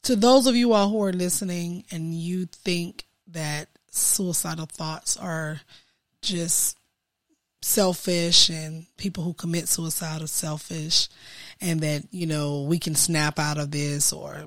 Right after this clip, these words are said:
people can kinda just come back from it and you don't understand it. The one thing I wanna say to you is what is really selfish is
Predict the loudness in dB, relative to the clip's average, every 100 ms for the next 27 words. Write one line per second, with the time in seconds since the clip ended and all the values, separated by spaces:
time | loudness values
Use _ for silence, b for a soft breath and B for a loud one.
0 | -10 -8 -6 -6 -6 -8 -8 -4 -2 -2
1 | -2 -2 -2 -2 0 0 0 -4 -6 -6
2 | -4 -4 -6 -8 -6 -4 -2 -4 -4 -4
3 | -4 -6 -8 -10 -12 b b b b b
4 | b _ _ 2 4 4 4 2 2 0
5 | 0 0 -2 -2 -2 -2 -2 -4 -6 -8
6 | -12 _ _ _ _ _ _ _ _ _
7 | _ _ _ _ -8 2 6 6 4 2
8 | 2 2 2 0 0 -2 0 2 2 0
9 | -2